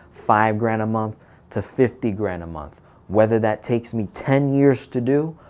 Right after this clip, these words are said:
five years to do, two years to do, if you had a plan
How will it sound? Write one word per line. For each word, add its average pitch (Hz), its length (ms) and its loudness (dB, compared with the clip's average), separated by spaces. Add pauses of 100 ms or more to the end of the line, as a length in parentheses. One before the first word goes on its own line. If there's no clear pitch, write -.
(340)
five 139 360 6
years 143 300 2
to 143 120 -8
do, 151 400 0
two 147 240 2
years 143 360 0
to 135 120 -2
do, 151 300 -2 (580)
if 113 240 -2
you 127 120 4
had 117 300 0
a 175 40 -2
plan 110 580 -4